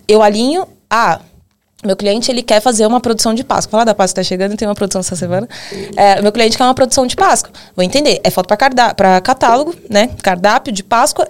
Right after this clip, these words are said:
e pra criação de conteúdo. O desenvolvimento, eu vou levar pro meu cliente, mas ele sempre tem que trazer algumas ideias. Porque é muito fácil a gente acabar fazendo o que a gente quer.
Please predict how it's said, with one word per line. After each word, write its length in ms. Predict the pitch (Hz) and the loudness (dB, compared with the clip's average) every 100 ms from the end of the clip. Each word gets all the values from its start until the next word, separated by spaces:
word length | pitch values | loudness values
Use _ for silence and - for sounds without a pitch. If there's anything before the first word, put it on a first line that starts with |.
| - | -4
e 140 | 277 226 | -4 -2
pra 160 | 285 | -4
criação 380 | 285 302 294 285 | -2 0 0 -2
de 100 | 285 | -6
conteúdo. 600 | - 302 294 415 403 185 - - - - _ _ _ _ _ _ _ | -6 -6 0 2 2 2 -8 -16 -18 -20 _ _ _ _ _ _ _
O 120 | 269 | -2
desenvolvimento, 1080 | 277 285 294 254 226 202 196 220 330 - 202 - _ | 0 2 2 4 4 2 2 2 2 -2 -4 -6 _
eu 180 | 190 190 | 0 2
vou 140 | 190 262 | 2 2
levar 220 | 269 277 | 2 2
pro 100 | 294 | 2
meu 120 | 294 | 0
cliente, 420 | 339 453 240 - | 0 0 0 -2
mas 160 | 190 180 | -2 -2
ele 140 | 180 185 | -2 -2
sempre 280 | 185 175 | -6 -8
tem 220 | - - 214 | -8 -8 -6
que 100 | - | -2
trazer 300 | 262 240 240 | -2 0 -2
algumas 340 | 240 254 254 | -2 -2 -2
ideias. 560 | 277 294 175 160 - - _ - | 0 2 0 -4 -8 -10 _ -8
Porque 260 | 196 247 - | -4 -2 0
é 100 | 233 | 0
muito 260 | 262 285 | -2 -6
fácil 680 | 349 - - 196 208 - 190 - _ - - - | -12 -8 -2 -2 -2 -4 -8 -14 _ -20 -10 -6
a 60 | |
gente 220 | 180 185 208 | -4 -4 -4
acabar 260 | 202 185 | -4 -6
fazendo 240 | 190 190 190 | -6 -6 -6
o 40 | |
que 100 | 196 | -6
a 40 | |
gente 200 | 190 - - | -6 -6 -4
quer. 260 | 165 147 | -4 -4